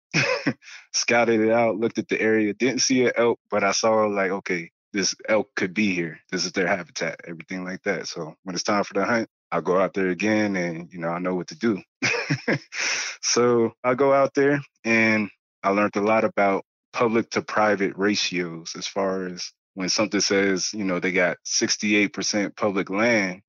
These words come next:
the access might still be blocked by all the private land. So you really don't have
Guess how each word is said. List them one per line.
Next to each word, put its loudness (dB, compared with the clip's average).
the -2
access 0
might 0
still 0
be -2
blocked -2
by 2
all 0
the -8
private 2
land. -10
So -2
you -4
really 2
don't 2
have 0